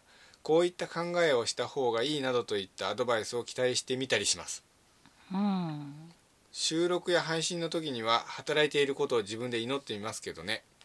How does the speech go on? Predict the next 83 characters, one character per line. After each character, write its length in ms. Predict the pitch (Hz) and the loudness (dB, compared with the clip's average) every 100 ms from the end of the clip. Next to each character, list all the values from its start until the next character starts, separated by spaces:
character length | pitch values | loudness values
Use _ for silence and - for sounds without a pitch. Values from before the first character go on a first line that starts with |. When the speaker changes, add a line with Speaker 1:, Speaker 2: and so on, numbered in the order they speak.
| _ _ - _ - - - - _ _ - | _ _ -20 _ -20 -20 -20 -20 _ _ -4
Speaker 1:
言 40 | 123 | -4
う 20 | |
ん 20 | |
で 60 | 92 | -2
す 40 | |
け 80 | 160 | -2
ど、 60 | |
Speaker 2:
う 20 | 165 | -2
ん。 160 | 175 | 0
Speaker 1:
ど 100 | 165 | 0
う 40 | - | 0
で 100 | - | -4
し 80 | - | 4
ょ 40 | |
う？ 40 | |
Speaker 2:
今 220 | 285 330 294 | 10 12 12
ど 140 | 339 | 12
う 80 | 320 | 12
な 160 | 302 | 12
ん 40 | 247 | 12
で 140 | 196 | 12
す 80 | 175 | 4
か？ 280 | - 151 156 | 4 4 4
Speaker 1:
ど 140 | 123 123 | 0 -2
う 20 | |
な 100 | 98 | -4
ん 60 | |
で 80 | 85 | -8
し 100 | - | -10
ょ 40 | 80 | -10
う 40 | |
ね。 400 | 80 104 90 73 - _ - | -8 -6 -4 -6 -12 _ 2
Speaker 2:
ど 100 | - | 4
う 40 | |
な 120 | 202 | 4
ん 60 | 170 | 2
だ？ 160 | - - - | -2 -4 -8
Speaker 1:
ど 120 | - | -6
う 40 | 120 | -4
な 80 | 98 | -6
ん 60 | |
で 60 | - | -10
し 80 | - | -18
ょ 20 | - - | -4 12
う？ 40 | |
Speaker 2:
違 60 | 262 | 12
う 40 | |
か。 80 | - - 330 254 262 - - - - 294 269 247 | 12 12 12 12 12 12 12 8 12 12 12 12
Speaker 1:
<laughs> 1080 | - - - - - - - - _ _ - | 10 -4 -4 -4 -14 -16 -20 -20 _ _ -6
ど 120 | 139 | -4
う、 40 | 147 | 0
ど 120 | 151 | 0
う 20 | |
な 80 | 123 | 0
ん 40 | 87 | -4
で 60 | |
し 60 | 80 | -8
ょ 60 | |
う？ 40 | 78 | -10
で 80 | 80 | -10
も、 240 | 76 71 - - | -10 -12 -16 -12
ね、 220 | 104 85 | -10 -10
翡 100 | 87 | -8
翠 220 | - 87 | -8 -8
さ 100 | 76 | -10
ん。 120 | 73 69 - - _ - | -12 -14 -20 -20 _ -12
Speaker 2:
あ 80 | 170 | -8
の 180 | 180 185 | -6 -4
ね、 460 | 202 240 233 165 - _ _ | 4 6 6 4 -2 _ _
Speaker 1:
う 40 | |
ん。 200 | 110 101 - - _ _ - | -12 -10 -14 -20 _ _ -18
Speaker 2:
ご 200 | - 190 | -4 -2
先 160 | 185 311 466 508 | 2 2 6 6
祖 60 | |
様 340 | 311 220 180 170 | 8 6 6 0
だ 100 | 156 | -4
と 180 | - 160 | -2 -2
思 300 | 165 180 185 | -2 -2 -2
う 40 | |
ん 60 | 175 | -2
だ 100 | 156 | -4
け 180 | - 160 | -6 4
ど、 400 | 226 247 170 | 8 8 8